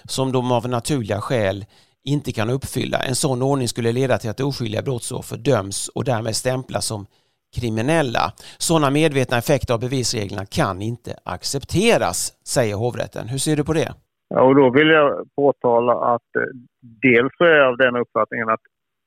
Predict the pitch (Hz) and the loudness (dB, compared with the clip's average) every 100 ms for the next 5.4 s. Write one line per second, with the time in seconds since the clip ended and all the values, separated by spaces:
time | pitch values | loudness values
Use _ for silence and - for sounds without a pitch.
0 | - 139 - 135 123 _ 147 123 123 - | 0 0 2 -2 -2 _ -2 -2 -2 -2
1 | 190 165 117 _ - 123 - 131 131 - | 0 2 0 _ -8 -8 -4 2 2 0
2 | - 117 - 113 147 185 - 120 131 123 | -2 0 2 2 4 2 0 2 4 4
3 | 113 117 107 - 120 110 110 156 - - | 2 -2 -4 -2 4 4 4 2 2 -2
4 | 50 - - _ _ _ _ _ - 78 | -2 -4 -8 _ _ _ _ _ -2 2
5 | 82 85 - - | 4 4 2 0